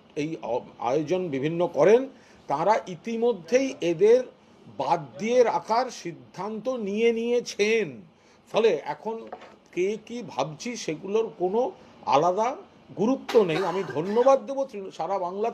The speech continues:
তৃণমূল কংগ্রেস নেতা এবং কর্মীদের, তারা এই আবেগটাকে গুরুত্ব দিয়ে শিল্পীদের সমাদর করেন,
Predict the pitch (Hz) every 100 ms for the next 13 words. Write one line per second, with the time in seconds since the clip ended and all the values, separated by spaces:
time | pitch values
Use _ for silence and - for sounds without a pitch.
0 | - 190 196 202 196 190 185 190 165 160
1 | 185 185 185 160 208 233 151 131 - -
2 | - - - _ - - - 135 156 214
3 | 214 170 190 139 131 190 - 202 185 190
4 | 143 233 - - 202 131 139 202 - -
5 | - - - - - - - 208 233 -
6 | 247 247 262 254 - _ - - 143 208
7 | 240 240 - 233 254